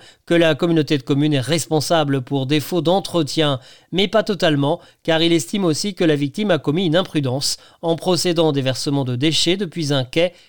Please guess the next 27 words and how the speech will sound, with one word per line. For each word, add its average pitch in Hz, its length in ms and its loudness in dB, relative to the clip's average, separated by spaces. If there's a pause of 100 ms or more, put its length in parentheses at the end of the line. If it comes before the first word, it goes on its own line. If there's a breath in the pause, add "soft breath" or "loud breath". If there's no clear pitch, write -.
(120)
dont 208 240 2
l'absence 175 340 0
de 151 60 0
protection 147 520 -2
continue 156 720 0
était 170 220 -2
visible 135 560 -4 (120)
et 160 100 2
le 143 80 2
risque 131 420 -4
signalé. 139 580 -4 (480 loud breath)
Le 185 140 2
tribunal 175 500 0
condamne 143 300 -2
la 139 100 0
Terre 147 160 -2
des 143 120 0
Deux 139 120 2
Caps 147 300 -2
à 120 80 -2
verser 127 520 -4
à 117 100 -6
la 123 120 0
sœur 202 420 0
de 123 100 -6
Lucille 123 360 -4
Fatou 220 460 -2